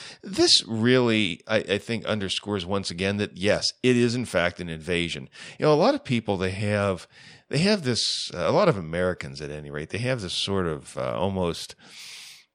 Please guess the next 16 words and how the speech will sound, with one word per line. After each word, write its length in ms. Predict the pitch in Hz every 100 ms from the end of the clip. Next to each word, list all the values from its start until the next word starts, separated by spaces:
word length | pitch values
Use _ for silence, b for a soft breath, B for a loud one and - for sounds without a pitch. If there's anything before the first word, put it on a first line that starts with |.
| _ _ -
um, 640 | 78 82 73 71 69 52 _ _ - 92 _ _ _ _ _ -
immigrants 460 | 185 226 131 120 -
have 140 | 117
this 160 | 107 117
almost 360 | 107 90 78
golden 400 | 80 101 123 107
hue, 680 | 80 - - 107 107 90 76
almost 320 | 85 101 104
this 120 | 78 78
golden 320 | 101 120 85
halo 520 | - 90 104 80 76
about 360 | 71 71 69 78
them. 160 | 71 B B B B -
Uh, 280 | 98 95
they're, 480 | 92 113 110 107 95
they're, 460 | 67 107 104 95